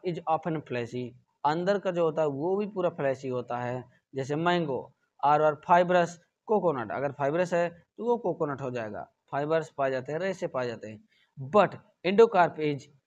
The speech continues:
stony, अंदर का जो कार्प होता है वो काफ़ी स्ट्रॉन्ग, स्ट्रॉन्ग होता है, स्टोनी होता है। अब आप आम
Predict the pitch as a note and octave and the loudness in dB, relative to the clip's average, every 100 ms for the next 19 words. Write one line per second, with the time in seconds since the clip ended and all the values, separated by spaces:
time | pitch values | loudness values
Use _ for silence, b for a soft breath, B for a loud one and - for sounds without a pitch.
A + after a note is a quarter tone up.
0 | _ C3 - - C3 B2 A2 - _ _ | _ -12 -10 -8 -6 -6 -10 -16 _ _
1 | D#3 F3 F3+ G#3+ G#3 E3+ E3 D#3+ C3+ B2+ | -2 0 2 2 0 -2 0 0 0 -2
2 | C3 D3 D3 - F3+ F3+ F3+ F#3 F3 E3+ | -2 -2 -2 0 2 2 2 -4 -4 -6
3 | - D#3+ D#3+ E3 E3 C#3+ - G3 G3+ G3 | -2 0 2 0 -4 -14 -10 0 0 2
4 | F3 E3 D#3 D3+ - F#3 F3+ D3 B2+ A#2+ | 0 2 0 -2 -4 -4 -4 -4 -4 -6
5 | A2 - _ _ - F3+ F3+ G#3 - _ | -8 -14 _ _ 0 4 4 0 -18 _
6 | D3 D#3+ E3+ | 0 2 2